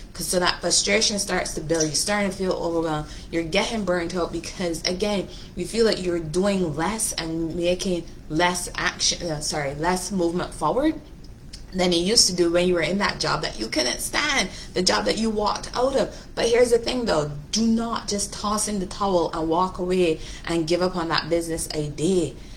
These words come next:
'cause there's something that you are probably missing. That's what I wanted to talk about. And I'm sure if you paid attention to the beginning, you have an idea of what that thing is going to be.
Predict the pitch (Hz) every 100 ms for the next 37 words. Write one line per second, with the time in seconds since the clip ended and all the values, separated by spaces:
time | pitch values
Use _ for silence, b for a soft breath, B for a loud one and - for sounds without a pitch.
0 | B - 202 151 175 214 214 220 214 220
1 | 202 175 170 180 202 175 202 - 185 180
2 | 180 175 170 160 165 175 202 - 190 151
3 | 123 B B - 190 - 208 190 170 170
4 | 160 160 - - 240 208 160 139 - B
5 | - 175 170 - 208 196 196 185 208 196
6 | 190 208 196 202 180 180 185 233 196 165
7 | 170 196 180 180 180 - 165 165 160 156
8 | - 143 - 170 160 151 165 156 180 220